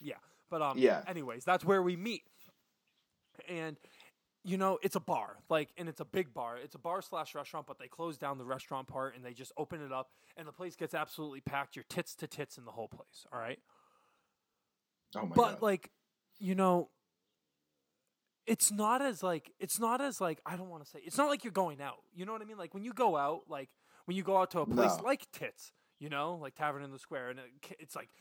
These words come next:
Speaker 1: dance floor, it gets really jam-packed. It's not like that. It's a different kind of packed. Like, everyone, like, you see people you went to high school with,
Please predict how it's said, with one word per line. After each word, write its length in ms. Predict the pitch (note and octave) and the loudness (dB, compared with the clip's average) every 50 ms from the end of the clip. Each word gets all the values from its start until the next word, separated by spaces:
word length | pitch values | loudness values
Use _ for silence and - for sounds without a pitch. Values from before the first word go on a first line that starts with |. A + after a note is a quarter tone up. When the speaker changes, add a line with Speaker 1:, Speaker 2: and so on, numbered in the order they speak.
| - - _ _ | -20 -20 _ _
Speaker 1:
dance 300 | - F3 F3 E3 D#3+ - - | -6 -4 -4 -4 -4 -6 -8
floor, 400 | - D#3+ E3 E3+ E3 D#3+ D3+ D3 | -6 -4 -2 0 0 0 -2 -4
it 140 | C3 - - | -8 -12 -18
gets 200 | C3+ A#2+ - D#3 | -20 -20 -12 -12
really 200 | E3 D3+ D3 C#3+ | -10 -8 -8 -10
jam-packed. 600 | A#2+ D3 D#3+ D#3 D3 - - D3 D3 D#3+ E3 - | -10 -12 -14 -14 -16 -16 -12 -10 -10 -10 -10 -14
It's 160 | - - G3+ | -18 -10 -6
not 160 | A3 A3+ F3 | -4 -4 -4
like 160 | D#3+ F#3 - - | -4 -8 -10 -12
that. 120 | B2 A2 A#2 | -14 -16 -16
It's 120 | - - | -16 -16
a 20 | D3+ | -8
different 300 | C3 G#3 - D#3+ C3 - | -6 -6 -6 -6 -8 -8
kind 220 | - G3+ G#3 F3+ - | -6 -6 -6 -6 -8
of 60 | - | -12
packed. 280 | - A#2 A2 - _ _ _ _ _ _ _ _ | -16 -16 -16 -16 _ _ _ _ _ _ _ _
Like, 220 | F3+ D#3+ D3 - _ _ _ _ _ _ _ - | -10 -10 -10 -12 _ _ _ _ _ _ _ -12
everyone, 560 | E3 F3 F#3 A3+ A3 G#3 G#3+ G#3+ G#3 G#3 G3+ F3+ D#3+ | -12 -10 -10 -12 -12 -10 -10 -10 -10 -12 -16 -14 -12
like, 180 | D#3+ D3 C#3 - - | -12 -12 -12 -14 -16
you 80 | F3+ G#3 | -16 -14
see 160 | - A#3+ F#3+ | -12 -14 -14
people 300 | - F3 F#3 - F3 D#3+ | -14 -14 -12 -10 -10 -10
you 120 | D#3 D3+ D3+ | -10 -10 -10
went 120 | D#3 - - | -12 -12 -12
to 40 | |
high 160 | - C#3+ C#3+ C3 | -14 -14 -14 -14
school 240 | - - D#3 C#3+ | -14 -12 -10 -10
with, 160 | C#3+ C#3 C3 | -8 -10 -10